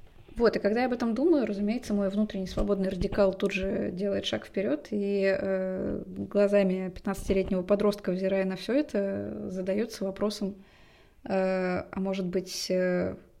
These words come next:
поступить, э, совсем, э, неожиданно <laughs> и, подобно тому, как героиня Дорониной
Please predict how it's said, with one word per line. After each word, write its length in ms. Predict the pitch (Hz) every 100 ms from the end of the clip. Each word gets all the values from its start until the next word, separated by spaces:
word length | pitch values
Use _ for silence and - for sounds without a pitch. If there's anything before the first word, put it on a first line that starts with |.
| _
поступить, 580 | - 175 185 196 180 - 190
э, 300 | 185 190 196
совсем, 640 | - 190 - 190 180 180 -
э, 480 | 190 190 190 185 190
неожиданно 560 | 196 196 226 302 214 196
<laughs> 680 | 226 - - - - -
и, 280 | - 180 180
подобно 400 | 175 180 190 190
тому, 240 | 175 185 185
как 200 | 175 170
героиня 440 | 180 185 180 170
Дорониной 560 | 170 185 185 170 170